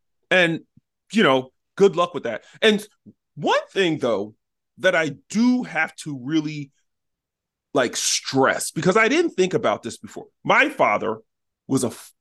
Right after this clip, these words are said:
P H D in history. So my dad taught us everything that he knew from the time we were little on up. And so you're not telling me anything about history,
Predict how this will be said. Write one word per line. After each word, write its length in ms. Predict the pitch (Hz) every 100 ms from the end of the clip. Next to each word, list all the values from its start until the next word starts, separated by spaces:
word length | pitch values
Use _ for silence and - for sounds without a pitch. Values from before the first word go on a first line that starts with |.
| -
P 220 | - 185
H 160 | 156 -
D 160 | 135 117
in 80 |
history. 500 | 104 113 92 - - - _ _ _ _ _ _ _ _ _ -
So 380 | 175 143 123 - _ _ -
my 420 | 117 131 170 277
dad 540 | 220 143 123 113 - - _ _ _ -
taught 300 | - 175 160
us 260 | 151 - _ _ -
everything 600 | 165 269 262 - 82 - _ _ _ _ _ _
that 140 | 110
he 260 | 113 160 165
knew 260 | 143 131
from 200 | 123 110
the 100 | 107
time 340 | 98 - 143 156
we 100 | 143
were 120 | 131
little 400 | 117 117 113 110
on 240 | 113 110 101
up. 180 | - - _ - - 165
And 140 | 160
so 400 | - 160 147 143 _ _ _ _ -
you're 180 | 160
not 380 | 143 156 185 190 -
telling 360 | - 180 160
me 320 | 143 135 131 - _ _ _ _ _ _
anything 540 | 170 190 175 - 127 120
about 340 | 123 139 113 -
history, 560 | - 165 - 110 92